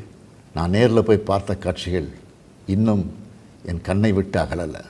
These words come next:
கனத்த மனநிலையிலையும் துயரத்திலையும் தான் இன்னும் இருக்கேன். செய்தி கிடைச்சதும் மாவட்ட நிர்வாகத்தை முடுக்கிவிட்டு எல்லா உத்தரவுகளையும் பிறப்பிச்ச பின்னாலும் என்னால வீட்ல இருக்க முடியல.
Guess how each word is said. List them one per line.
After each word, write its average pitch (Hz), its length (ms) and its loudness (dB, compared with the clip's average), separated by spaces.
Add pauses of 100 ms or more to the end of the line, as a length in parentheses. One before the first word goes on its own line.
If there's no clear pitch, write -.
(600)
கனத்த 120 400 4
மனநிலையிலையும் 104 840 2 (560)
துயரத்திலையும் 101 640 4
தான் 90 160 -4 (640)
இன்னும் 117 320 0
இருக்கேன். - 340 -8 (720)
செய்தி 139 360 8
கிடைச்சதும் 101 600 0 (580)
மாவட்ட 120 440 6
நிர்வாகத்தை 95 500 0
முடுக்கிவிட்டு 98 580 -2 (760)
எல்லா 117 280 8 (280)
உத்தரவுகளையும் 98 560 2
பிறப்பிச்ச 101 400 0 (100)
பின்னாலும் 95 420 2 (520)
என்னால 95 340 0 (680)
வீட்ல 113 320 -2
இருக்க 90 220 -6
முடியல. 76 360 -8